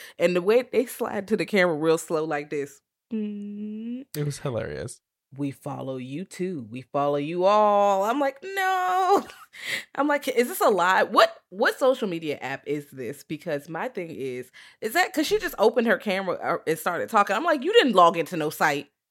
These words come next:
Speaker 1: What you
Speaker 2: Right.
Speaker 1: doing?"
Speaker 2: There's no, like, likes anywhere. There's no, like, comments popping up. Like, they didn't even,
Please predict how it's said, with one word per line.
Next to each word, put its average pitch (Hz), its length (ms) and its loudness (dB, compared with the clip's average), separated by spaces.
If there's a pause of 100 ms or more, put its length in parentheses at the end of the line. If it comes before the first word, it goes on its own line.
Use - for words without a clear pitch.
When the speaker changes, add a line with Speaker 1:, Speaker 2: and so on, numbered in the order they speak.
(180)
Speaker 1:
What 440 160 4
you 302 80 4
Speaker 2:
Right. - 20 2
Speaker 1:
doing?" 139 340 -2 (540)
Speaker 2:
There's 135 180 2
no, 147 180 2
like, 156 220 2
likes 120 520 0
anywhere. 151 560 4
There's 143 160 2
no, 143 100 0
like, 131 140 -2
comments 131 420 -4
popping - 480 -6
up. 156 460 -6
Like, 127 160 -4
they 208 100 2
didn't 285 180 -6
even, 143 320 -2